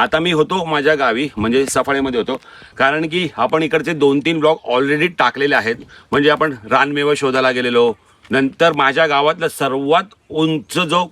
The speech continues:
पॉइंट आहे तो तिकडे आम्ही गेलेलो, त्यानंतर माझ्या गावचा हनुमान जन्मोत्सव तो कसा साजरा केला जातो,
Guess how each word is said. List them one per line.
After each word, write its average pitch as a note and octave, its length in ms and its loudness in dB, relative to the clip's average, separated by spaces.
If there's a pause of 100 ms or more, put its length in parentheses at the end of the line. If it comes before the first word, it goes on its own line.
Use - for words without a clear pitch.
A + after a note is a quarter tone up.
पॉइंट E3 360 2
आहे A#2 200 0 (440)
तो D#3+ 220 6
तिकडे D3+ 260 0
आम्ही D3 180 0
गेलेलो, C3+ 320 2 (180)
त्यानंतर C#3 480 0 (320)
माझ्या B2+ 300 2
गावचा D#3+ 440 2 (280)
हनुमान D#3 340 0
जन्मोत्सव D#3 580 0 (460)
तो - 100 2
कसा E3+ 280 -2
साजरा D#3+ 320 2
केला D3+ 240 0
जातो, C#3 200 0